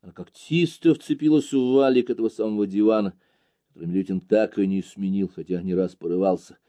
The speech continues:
и гнула свое. А Виктор хватался за голову,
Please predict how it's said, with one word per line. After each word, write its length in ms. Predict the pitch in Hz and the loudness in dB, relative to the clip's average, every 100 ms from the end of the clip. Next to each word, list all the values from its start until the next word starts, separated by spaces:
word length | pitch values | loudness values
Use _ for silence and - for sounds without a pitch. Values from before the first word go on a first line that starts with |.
| _ _ - | _ _ -8
и 140 | 101 | -6
гнула 420 | 85 104 101 95 | -4 -2 0 0
свое. 360 | - 92 90 90 _ _ _ _ _ _ _ | -2 -4 -2 -4 _ _ _ _ _ _ _
А 120 | - | -4
Виктор 380 | 107 110 - 87 | 2 2 2 -6
хватался 540 | - 92 92 - 90 | -4 -2 -2 -4 -4
за 340 | 85 107 151 139 | 0 2 2 2
голову, 340 | 120 110 98 | 0 -2 -4